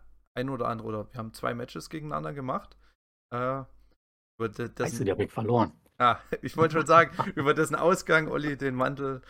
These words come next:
Speaker 1: des, äh, Schweigens hier hüllen möchte. Nein,
Speaker 2: Was?
Speaker 1: das
Speaker 2: Nein, kann man ruhig sagen.
Speaker 1: <laughs>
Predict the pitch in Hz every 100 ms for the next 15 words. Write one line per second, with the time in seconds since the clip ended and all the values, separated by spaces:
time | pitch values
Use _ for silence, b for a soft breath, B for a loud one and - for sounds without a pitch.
0 | b - 131 - - 123 - 139 185 135
1 | 110 113 123 127 123 127 - 180 B B
2 | B _ 101 117 160 165 - 101 90 98
3 | 131 131 117 110 - 110 107 107